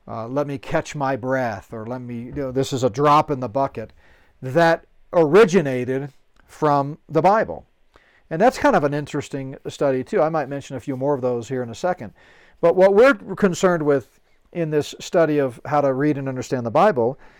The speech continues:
is when there are certain phrases that are used, uh, in the Bible that are idiomatic in the, say, in the Hebrew culture of the Old Testament and mean nothing to us.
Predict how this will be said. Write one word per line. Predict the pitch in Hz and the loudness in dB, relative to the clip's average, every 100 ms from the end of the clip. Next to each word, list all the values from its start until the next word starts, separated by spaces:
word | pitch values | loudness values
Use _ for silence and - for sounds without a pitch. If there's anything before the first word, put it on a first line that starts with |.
| _ - | _ -6
is | 170 156 | -4 -2
when | 151 170 165 160 151 _ _ - | -2 -2 -2 -6 -12 _ _ 0
there | 165 | 4
are | 156 147 | 4 4
certain | - - 214 214 180 | 0 2 2 2 -8
phrases | - 170 180 196 156 147 | 0 4 4 4 0 0
that | 151 151 | 2 4
are | 143 | 2
used, | 139 185 196 143 147 139 - - _ _ _ - | 2 4 6 6 2 -2 -10 -20 _ _ _ -6
uh, | 143 143 | -4 -4
in | 165 139 | -6 -2
the | |
Bible | 127 190 233 135 98 143 - _ _ _ _ _ - | 4 6 6 2 -2 -10 -16 _ _ _ _ _ -4
that | 147 151 | 2 4
are | 147 156 | 4 6
idiomatic | 185 175 156 196 226 139 131 - - | 6 4 4 4 6 4 0 -6 -6
in | 160 151 | -4 -2
the, | 143 135 - | -2 -2 -4
say, | - 147 | 0 0
in | 135 | 0
the | |
Hebrew | 123 165 147 147 | 0 2 2 2
culture | 156 143 - 143 | 2 0 0 -4
of | 113 | -2
the | 120 | -2
Old | 131 139 | -2 -2
Testament | 143 117 - 139 196 - _ _ _ _ _ | -4 -6 -8 -16 -16 -20 _ _ _ _ _
and | - 160 151 143 135 _ _ _ _ _ - - | -8 -4 -2 -4 -8 _ _ _ _ _ -20 -18
mean | 233 - 160 170 170 160 | -16 -10 -2 0 2 4
nothing | 247 254 175 | 4 4 4
to | 156 | 4
us. | 196 143 113 - - | 4 2 -4 -14 -18